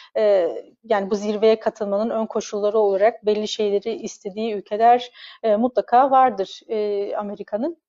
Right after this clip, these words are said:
Eee, bu açıdan, eee, aslında Türkiye için de bu demokratikleşme süreci, sadece bu demokrasi zirvesinden bağımsız olarak, eee, söylüyorum.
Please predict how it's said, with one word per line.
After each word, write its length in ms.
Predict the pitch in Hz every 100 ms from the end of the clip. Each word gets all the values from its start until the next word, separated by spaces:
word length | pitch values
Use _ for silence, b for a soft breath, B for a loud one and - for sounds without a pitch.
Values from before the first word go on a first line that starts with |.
| _ _ _ _ _ _ _ -
Eee, 540 | 254 247 240 233 220 202
bu 160 | 208 277
açıdan, 540 | 302 311 311 302 254 -
eee, 160 | 220 214
aslında 380 | 196 233 - 285
Türkiye 440 | - 311 311 285
için 320 | 240 - 262 226
de 200 | 202 - B B B
bu 380 | 214 262 262 202
demokratikleşme 1120 | 202 180 233 247 247 247 247 254 240 240 254 254
süreci, 520 | - 247 240 240 240
sadece 400 | - 285 285 262
bu 220 | 277 -
demokrasi 480 | 240 247 247 247 226
zirvesinden 680 | 214 226 233 240 233 240 214
bağımsız 380 | 220 220 -
olarak, 440 | 240 202 185 185 -
eee, 240 | 202 180 180
söylüyorum. 640 | - 214 196 185 214 262